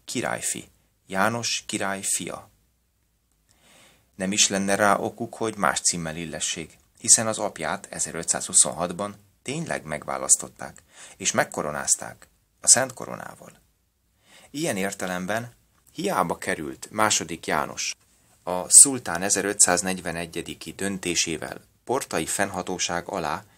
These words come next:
mindig is az ősi magyar királyság megtestesítője maradt. A másik nagyhatalmi döntés, az ezerötszázhetvenedik speyeri egyezmény ugyancsak nem változott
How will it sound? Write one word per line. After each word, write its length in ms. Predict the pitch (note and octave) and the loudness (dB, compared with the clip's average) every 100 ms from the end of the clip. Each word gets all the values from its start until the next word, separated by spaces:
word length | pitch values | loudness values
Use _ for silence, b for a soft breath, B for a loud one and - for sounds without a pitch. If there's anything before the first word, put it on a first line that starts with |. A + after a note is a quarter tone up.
| B B B | B B B
mindig 360 | E3 G3+ E3 B2 | -10 -4 -4 -2
is 160 | A2+ | -2
az 200 | - G#2+ | 0 -2
ősi 340 | - C3+ - A2 | -2 2 2 2
magyar 380 | A#2+ A2+ F2 | -2 -2 -2
királyság 560 | - G2+ D#2+ D#2 - D#2 | -2 -2 -2 0 -2 -4
megtestesítője 880 | D#2 - - - B1+ - - - - | -8 -12 -8 -6 -4 -8 -8 -16 -16
maradt. 480 | G1+ G1+ G1+ _ - _ _ _ _ _ _ _ _ _ _ _ _ _ | -14 -14 -16 _ -20 _ _ _ _ _ _ _ _ _ _ _ _ _
A 80 | F#2+ | -4
másik 380 | F#2+ F3+ - G2+ | -2 0 -2 -4
nagyhatalmi 600 | A2+ - G2+ F2 E2 E2 | -6 -4 -4 -4 -4 -4
döntés, 600 | E2+ E2 E2 F2+ - - B B B | -6 -6 -6 -6 -4 -6 B B B
az 160 | G2 G2+ | -4 -2
ezerötszázhetvenedik 1300 | F2+ F#2 F2+ - D#2+ - G#2 G2 F2+ E2 D#2 - D2+ | 0 0 -2 2 4 4 2 -4 -8 -8 -10 -14 -8
speyeri 580 | - - G#2 F#2+ E2 E2+ | -4 -2 0 0 -2 -4
egyezmény 540 | G2 G#2+ F#2+ F#2+ F#2 | -4 -2 -2 -2 -6
ugyancsak 600 | D3+ D#3 G2 E2 E2+ - | -6 -8 -6 -4 -6 -4
nem 220 | F#2+ F2+ | -4 -4
változott 600 | D#2+ D#2 E2 D#2+ E2 - | -2 -4 -4 -8 -8 -12